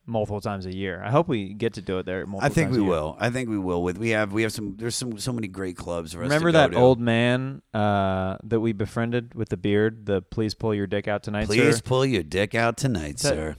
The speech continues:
Speaker 1: talk about that for a second.
Speaker 2: So, hello, audience. So, when we started doing the show, and it's me, Avery, and Jeremiah,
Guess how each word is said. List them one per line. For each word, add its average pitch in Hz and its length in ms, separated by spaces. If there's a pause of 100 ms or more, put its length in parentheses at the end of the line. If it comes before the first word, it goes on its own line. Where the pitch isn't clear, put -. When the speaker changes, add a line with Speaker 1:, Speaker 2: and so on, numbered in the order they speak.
Speaker 1:
talk 143 200
about 123 160
that 104 180
for 98 80
a 87 40
second. 90 280 (340)
Speaker 2:
So, 196 720 (300)
hello, 120 380
audience. 95 420
So, 151 380 (400)
when 151 260
we 185 140
started 165 360
doing 135 280
the 110 80
show, 87 760
and 87 480
it's 85 160
me, 120 240
Avery, 101 400
and 90 80
Jeremiah, 85 600